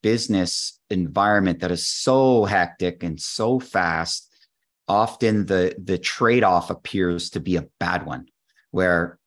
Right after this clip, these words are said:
"Gosh, if I give this extra airtime, it's just gonna eat up a lot of time." And yet, I think what it leads to is much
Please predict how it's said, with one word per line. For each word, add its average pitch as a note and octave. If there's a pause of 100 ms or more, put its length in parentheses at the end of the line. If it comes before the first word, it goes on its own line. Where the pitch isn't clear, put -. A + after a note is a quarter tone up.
"Gosh, -
if F2+
I F2+
give G2
this F#2+
extra -
airtime, G2+
it's -
just -
gonna E2+
eat F#2+
up E2+
a E2
lot D#2+
of -
time." E2+ (800)
And F#2+
yet, G2+ (220)
I F#2
think A2+
what G2+
it F2+
leads F#2
to F#2
is D#2+
much F2+